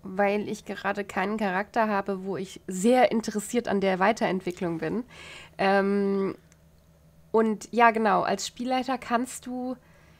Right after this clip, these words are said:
du erzählst ja die Geschichte, also die Charaktere erzählen natürlich auch die Geschichte dadurch, wie sie handeln und wie sich die Charaktere entwickeln, denn die besten Geschichten gehen um Charaktere, nicht um Welten. Ähm, aber trotzdem legst du ja die Basis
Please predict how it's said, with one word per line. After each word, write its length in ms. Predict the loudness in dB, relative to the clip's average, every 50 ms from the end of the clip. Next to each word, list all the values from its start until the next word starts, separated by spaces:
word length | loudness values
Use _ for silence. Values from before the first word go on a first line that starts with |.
| -20 -14 _
du 100 | 2 2
erzählst 500 | 2 2 2 -2 -2 -2 -2 -2 -2 2
ja 120 | 2 2
die 120 | 2 0 -4
Geschichte, 480 | -4 -4 -4 -6 -6 -6 -6 -6 -4
also 200 | -4 -4 -4 -4
die 120 | -8 -8 -10
Charaktere 580 | -6 -6 -4 -4 -4 -4 -2 -2 -2 0 0
erzählen 460 | -2 -2 -4 -2 -2 0 0 0 0
natürlich 480 | 0 -2 -2 -4 -4 -4 -4 -4 -4 -6
auch 140 | -6 -6 -8
die 140 | -10 -10 -8
Geschichte 420 | -8 -4 -4 -4 -4 -4 -6 -4
dadurch, 340 | -4 -4 -4 -4 -6 -8 -6
wie 160 | -4 -4 -2
sie 180 | -2 -2 -4 -2
handeln 440 | 0 0 0 0 0 -2 -2 -2
und 140 | -4 -4 -4
wie 80 | -4 -6
sich 160 | -6 -6 -10
die 80 | -12 -10
Charaktere 520 | -8 -8 -8 -8 -8 -6 -4 -4 -2 -2
entwickeln, 480 | -2 -4 -4 -4 -6 -6 -6 -6 -6 -6
denn 160 | -8 -8 -12 -14 _ -20 -20
die 60 | -8
besten 400 | -4 -4 -2 -2 -4 -8 -8 -8
Geschichten 520 | -6 -6 -6 -6 -8 -8 -10 -12 -12 -12 -12 -14 -20 -20 _ _ _
gehen 240 | 0 0 2 2 0
um 100 | -2 -4
Charaktere, 680 | -8 -10 -10 -10 -12 -12 -8 -6 -6 -6 -6 -8 -12 -12 -16 -18 -18 -16 -14 -14 -14 -16 -10 -4
nicht 240 | -4 -4 -4 -4 -6
um 160 | -6 -4 -4
Welten. 380 | -2 -2 -2 -4 -4 -6 -8 -8 -10 -16 -18 -18 -18 -18 -20 -12 _
Ähm, 420 | 4 6 8 8 6 4 0 -2 -6 0 0
aber 200 | 4 4 4 2
trotzdem 420 | 4 2 -2 -2 0 -2 -2 0
legst 360 | 0 0 -2 -4 -6 -10 -10 -10
du 80 | -8
ja 220 | -4 0 0 0 0
die 140 | -2 -6
Basis 680 | 0 4 6 6 6 6 4 2 -4 -6 -8 -10 -14